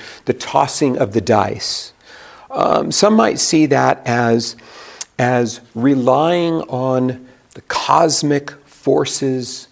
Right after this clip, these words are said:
of the universe. Some might see it as just pure chance, just random chance,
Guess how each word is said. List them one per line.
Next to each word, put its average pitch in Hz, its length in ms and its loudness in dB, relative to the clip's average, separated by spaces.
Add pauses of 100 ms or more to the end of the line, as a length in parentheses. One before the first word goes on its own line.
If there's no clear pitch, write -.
(140)
of 107 160 -10
the 117 100 0
universe. - 760 -10 (320)
Some 170 200 2
might 175 260 2
see 160 280 2
it 151 100 2
as 131 160 0
just 147 300 -4 (600)
pure 170 400 0
chance, - 580 -8
just - 260 -8 (240)
random 160 640 0 (340)
chance, - 680 -6